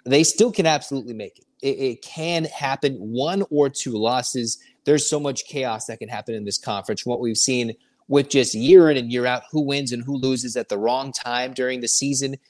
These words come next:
in Pac-twelve football over the years, with the breaking up of this conference, whatever iteration it's gonna look like in the future. I just think U C L A has a chance. They get to lighten the load, but as I said before, coming into the Utah week,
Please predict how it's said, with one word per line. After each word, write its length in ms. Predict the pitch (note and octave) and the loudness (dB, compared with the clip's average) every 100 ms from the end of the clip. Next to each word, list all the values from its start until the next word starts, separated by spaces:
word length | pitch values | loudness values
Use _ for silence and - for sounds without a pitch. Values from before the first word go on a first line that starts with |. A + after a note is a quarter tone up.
| _ - | _ -12
in 100 | B2 | -8
Pac-twelve 500 | B2+ B2+ - B2+ - | -6 -6 -2 -2 0
football 360 | C3 C3 C3 | -4 0 0
over 180 | C3 A#2+ | 0 0
the 100 | B2 | 0
years, 360 | B2 A#2 A2+ - - _ | 0 -2 -4 -8 -12 _
with 220 | C3 C#3+ B2+ | 0 0 0
the 60 | |
breaking 720 | A2 - C3 D3 E3 E3 C#3 | -6 -2 0 2 2 0 -2
up 160 | B2+ C3+ | -2 0
of 100 | D3 | 0
this 180 | C#3+ - | 0 -4
conference, 540 | D3 C3 B2+ C#3 - | -6 -6 -4 -8 -4
whatever 320 | A#2+ B2+ B2+ | -2 0 -2
iteration 480 | C3+ B2+ A#2+ A#2+ - | -2 -2 0 -2 -4
it's 140 | G#2+ B2 | -8 -4
gonna 100 | A2+ | -2
look 220 | A#2+ B2 | -4 -4
like 240 | A2+ G#2+ | -6 -6
in 60 | A2 | -10
the 80 | F#2 | -6
future. 580 | B2+ C3 - B2+ G#2 - _ _ _ - | -2 0 2 0 0 -6 _ _ _ 0
I 100 | C#3 | 2
just 240 | D3 - | 2 0
think 240 | C#3 B2 | -2 0
U 120 | C#3+ C#3 | 0 0
C 180 | - | 2
L 140 | C3 B2 | 2 2
A 200 | A#2+ - _ _ | 0 -6 _ _
has 320 | - D#3+ A3 F3+ | -4 0 0 0
a 60 | |
chance. 520 | - - A#2 - - | -6 -8 -10 -10 -12
They 140 | - A2+ | -8 -4
get 240 | F3+ F#3+ | -2 -2
to 60 | C#3+ | -4
lighten 420 | C3 D3+ G#3+ G#3 | -2 -2 -4 -2
the 120 | F#3+ | 0
load, 500 | D#3+ D#3 C3+ A#2 B2+ _ _ _ C#3 | 2 2 2 0 -6 _ _ _ -4
but 120 | D#3+ | 0
as 200 | F#3 E3+ | 0 0
I 100 | D#3 | -4
said 340 | - F3+ D3 | -2 -2 -2
before, 640 | C3+ C3 E3+ F#3 C#3 B2+ - _ | -6 -6 -2 2 2 0 -6 _
coming 320 | E3 D#3+ D3 | -6 -4 -4
into 240 | D#3 D#3+ D3+ | -4 -4 -4
the 100 | C#3 | -2
Utah 400 | E3 F3 C3+ G2+ | -4 -2 -4 -4
week, 160 | F2+ | -8